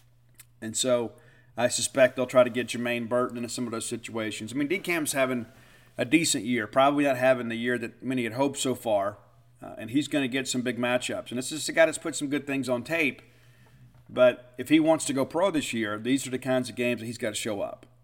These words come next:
These are the kind of players he's gotta be able to show up against. And again, this is not an Alabama offense that has been able to really establish any sense of dominance. And so it's still Alabama. And that, that always looks good because everybody understands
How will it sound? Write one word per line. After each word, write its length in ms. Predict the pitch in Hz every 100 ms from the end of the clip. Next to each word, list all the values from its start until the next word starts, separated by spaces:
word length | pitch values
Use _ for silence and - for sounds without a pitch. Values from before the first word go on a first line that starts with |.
| -
These 180 | 117 113
are 60 |
the 60 | 110
kind 180 | 139 123
of 80 |
players 400 | 120 127 123 117
he's 100 | 120
gotta 220 | 110 120 117
be 80 |
able 100 | 120
to 60 | 110
show 240 | - 123
up 100 | 110
against. 460 | 113 110 107 87 -
And 60 | 110
again, 240 | 123 127
this 180 | 120 123
is 100 | 117
not 160 | 135
an 80 | 127
Alabama 400 | 123 123 123 113 117
offense 380 | 131 - 107 110
that 100 | -
has 120 | 117 -
been 160 | 120
able 320 | 120 120 117
to 60 | 110 - - - - _ -
really 300 | 143 139 117
establish 640 | 110 151 143 147 131 -
any 160 | 135 127
sense 320 | 147 143 131
of 80 | 117
dominance. 580 | 139 147 110 - - - _ -
And 160 | 113
so 440 | 117 127 120 117 - -
it's 160 | 127
still 440 | - 170 160 139 -
Alabama. 640 | 123 123 117 127 - - - _ _ _ _ -
And 140 | 113
that, 180 | 113 107
that 120 | 127
always 340 | 127 131 135 110
looks 220 | 127 -
good 340 | 160 139 117
because 220 | 123 123
everybody 420 | 123 117 123 120 127
understands 720 | 117 107 143 131 113 113